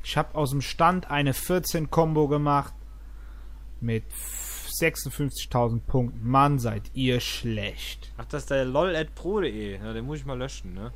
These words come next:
Speaker 2: Ach, nee.
Speaker 1: lol at pro de,
Speaker 2: Das war
Speaker 1: das ist
Speaker 2: sein,
Speaker 1: der Pro Gamer.
Speaker 2: das war sein einziger vernünftiger Kommentar. <laughs> Hahaha.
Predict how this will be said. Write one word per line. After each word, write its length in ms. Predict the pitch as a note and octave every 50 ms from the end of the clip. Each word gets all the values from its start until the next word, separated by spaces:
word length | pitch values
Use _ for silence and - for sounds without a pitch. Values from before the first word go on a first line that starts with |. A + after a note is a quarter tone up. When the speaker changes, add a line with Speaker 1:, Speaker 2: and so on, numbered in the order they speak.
| - -
Speaker 2:
Ach, 120 | A#2 A2
nee. 240 | B2 B2+ A#2+ G#2+ F#2 - - - - - - - - - - - - - -
Speaker 1:
lol 340 | B2+ C#3 C3+ C3+ D3+ D#3+ -
at 200 | B2+ C#3+ D#3+ D3+
pro 220 | D#3 E3 E3+ D3+ D3+
de, 120 | E3 G3+
Speaker 2:
Das 100 | F#3 E3
war 80 | C#3 C3+
Speaker 1:
das 100 | C#3 C3+
ist 60 | C#3+ C3+
Speaker 2:
sein, 80 | C3+
Speaker 1:
der 80 | C3 A2+
Pro 300 | - - - C#3+ D#3 C#3+
Gamer. 260 | C3 B2+ A#2+ A#2+ A#2
Speaker 2:
das 80 | A2 G#2+
war 160 | C3 C3+ C#3
sein 140 | C3 D3 C#3+
einziger 400 | C3 C3 C#3 D3 - D3 C3 C3+
vernünftiger 500 | - - C3 C3+ C#3+ C#3+ - C#3+ A#2+ A2
Kommentar. 680 | - - A2+ G#2+ G#2+ G#2 G2+ - G#2 G2 G2 G2 F#2 - -
<laughs> 80 | - -
Hahaha. 760 | E3+ E3 C#3+ B2+ C#3 C#3 C3 A#2+ A#2+ A#2 A#2 A#2 A#2 B2 B2+